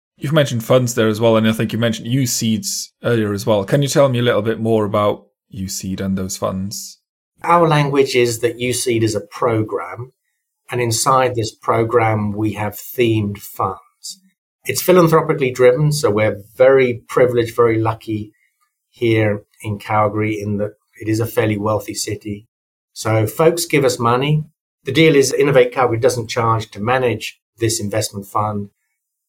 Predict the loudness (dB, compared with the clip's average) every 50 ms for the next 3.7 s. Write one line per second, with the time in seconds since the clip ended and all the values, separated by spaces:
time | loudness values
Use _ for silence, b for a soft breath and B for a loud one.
0 | _ _ -4 -4 -2 -2 -2 -2 -4 -2 0 0 0 2 0 0 0 0 0 -2
1 | -4 -6 -8 -10 -10 -14 _ -14 -8 -6 -4 0 0 2 2 4 4 4 4 2
2 | 2 2 0 -2 -2 -4 -4 -4 -4 -4 -4 -6 -4 -2 -2 -2 0 -2 -4 -6
3 | -6 -6 -6 -6 -6 -10 -12 -12 -12 -12 -12 -14 -14